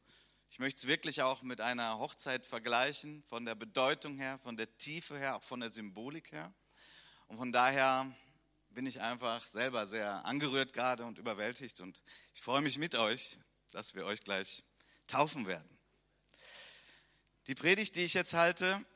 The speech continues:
heißt, Buße ist der Schlüssel zur Freiheit. Buße ist der Schlüssel zur Freiheit. Und ich bin mir dessen bewusst, dass der Begriff Buße zum einen gar nicht so leicht verständlich ist.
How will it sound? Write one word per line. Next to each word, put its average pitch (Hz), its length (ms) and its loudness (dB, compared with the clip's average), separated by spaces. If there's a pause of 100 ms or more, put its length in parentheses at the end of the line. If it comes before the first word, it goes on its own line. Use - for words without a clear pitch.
(840)
heißt, - 800 2 (220)
Buße 202 600 2 (580)
ist 139 240 0
der 139 100 6
Schlüssel 170 580 0 (920)
zur 156 280 2
Freiheit. 156 880 8
Buße 170 540 -4
ist - 260 -6
der 120 60 0
Schlüssel 139 400 -2
zur 143 160 -4
Freiheit. 104 540 2
Und 113 160 -4
ich - 120 -6
bin 165 140 -2
mir 170 100 4
dessen 156 300 6
bewusst, 147 420 4
dass 151 200 2
der 143 140 4
Begriff 135 360 -4
Buße 160 400 -6
zum 139 240 -4
einen 165 460 2 (420)
gar 117 180 4
nicht 156 160 -2
so 143 100 -2
leicht 127 220 4
verständlich 131 540 -4
ist. 170 320 -8